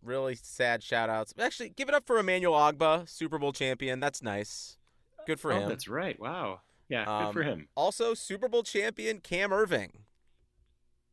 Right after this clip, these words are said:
Speaker 2: <laughs> Yep, keep going. There's more.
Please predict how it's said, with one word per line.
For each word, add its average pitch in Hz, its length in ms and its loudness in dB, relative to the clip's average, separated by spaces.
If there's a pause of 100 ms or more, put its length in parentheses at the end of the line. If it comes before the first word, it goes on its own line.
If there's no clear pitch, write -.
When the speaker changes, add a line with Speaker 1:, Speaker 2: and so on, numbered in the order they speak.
(400)
Speaker 2:
<laughs> - 80 -6 (1040)
Yep, - 260 -2
keep 180 200 0
going. 156 420 8
There's 151 280 2
more. 131 360 2